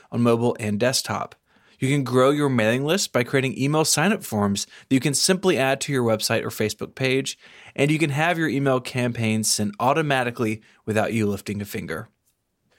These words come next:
Direct Mail has real human live chat customer support available to answer your questions, and it is the number one top-rated email marketing app for the Mac,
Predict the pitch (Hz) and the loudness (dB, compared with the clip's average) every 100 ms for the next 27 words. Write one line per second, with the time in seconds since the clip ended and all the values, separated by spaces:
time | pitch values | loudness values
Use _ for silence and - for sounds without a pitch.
0 | _ - _ 131 135 175 175 147 147 156 | _ -20 _ 0 4 4 2 2 4 2
1 | 147 120 117 135 151 156 - 139 143 139 | 0 0 2 4 4 2 0 2 2 2
2 | 117 113 120 - 110 110 - 110 - 107 | 2 2 2 0 -2 -4 -4 -4 -2 -2
3 | 107 - 120 165 165 - 113 127 143 151 | -2 -4 -4 2 2 0 2 2 2 0
4 | 151 120 107 - 110 104 - 151 - 110 | -2 -2 -4 -4 -4 -6 -4 -2 -2 -6
5 | 69 - - - - - - 139 156 165 | -8 -10 -10 -16 -20 -20 -2 2 2 2
6 | 160 151 147 175 202 151 139 139 - - | 2 2 2 4 2 4 0 0 -6 0
7 | 139 160 - 127 117 113 123 123 117 110 | 2 0 -2 -2 -2 -4 -2 0 2 2
8 | 139 - 117 107 101 - 104 101 113 143 | 0 0 -2 -2 -4 -4 -4 -2 -2 0
9 | 113 - | -2 -4